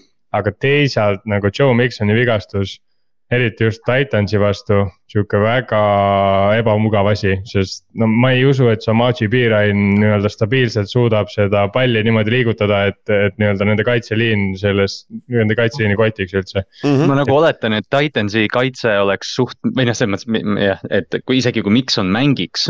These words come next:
Speaker 3: ma arvan, et Titans nagu saaks Mik-, Bengalsi jooksumängu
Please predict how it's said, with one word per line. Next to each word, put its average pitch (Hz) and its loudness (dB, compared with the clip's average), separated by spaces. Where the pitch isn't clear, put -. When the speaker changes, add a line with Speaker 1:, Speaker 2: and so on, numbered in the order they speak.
Speaker 3:
ma 123 -2
arvan, 95 -2
et 87 -6
Titans 101 -4
nagu 90 -4
saaks 95 -4
Mik-, - -12
Bengalsi 101 -2
jooksumängu 90 0